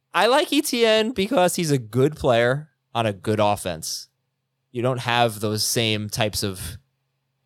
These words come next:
of Mike Davis, Myles Gaskin concerns. You obviously have to take him a little bit earlier. But does, doesn't that, do you feel like that gives a player a floor? It's like, we, how, how could he be,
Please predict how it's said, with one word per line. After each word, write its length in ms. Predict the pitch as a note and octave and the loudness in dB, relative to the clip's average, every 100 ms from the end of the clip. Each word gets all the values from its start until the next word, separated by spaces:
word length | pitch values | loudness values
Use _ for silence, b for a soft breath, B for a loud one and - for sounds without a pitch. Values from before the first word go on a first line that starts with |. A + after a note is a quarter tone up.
| _ | _
of 320 | G2 F#2 E2+ - | -4 -4 -8 -8
Mike 240 | G2 - | -8 -4
Davis, 340 | G#2+ G#2+ G#2+ A2 | -2 -2 -4 -4
Myles 300 | G2+ G#2+ A2 | -2 -2 0
Gaskin 400 | A#2+ B2+ A#2+ G#2+ | 0 0 -4 -8
concerns. 280 | F#2+ G2+ | -6 -4
You 60 | A#2 | -4
obviously 200 | B2 A#2+ | -2 -4
have 60 | - | -4
to 60 | |
take 120 | B2 | -6
him 80 | A#2 | -4
a 20 | |
little 120 | A#2 G#2+ | -6 -4
bit 80 | A#2 | 2
earlier. 540 | C#3 B2+ G2+ G#2 - _ - _ _ - | 2 2 0 -4 -8 _ -20 _ _ -6
But 120 | C#3 | 0
does, 180 | G#3+ - | 0 0
doesn't 340 | - D4 G4+ | 0 2 2
that, 280 | G4 D#4+ A3 | 2 0 -2
do 80 | B3 | -6
you 60 | B3+ | 0
feel 140 | F#4 | 2
like 120 | G4 | 4
that 140 | C#4+ G3+ | 2 2
gives 180 | G#3 | 2
a 100 | G3+ | 2
player 360 | D3 F3 E3 D#3+ | 0 2 4 6
a 80 | D3 | 4
floor? 440 | - B2 B2+ B2+ _ _ _ | 2 2 2 2 _ _ _
It's 80 | - | 0
like, 140 | G3+ G#3 | 0 2
we, 200 | C4 - | 2 0
how, 300 | F#3+ A#3+ E4 - | 0 4 4 4
how 180 | C#4 | 2
could 140 | F#4+ D4 | 4 2
he 100 | G#3+ | 0
be, 360 | C3 D#3 C3 | 0 0 0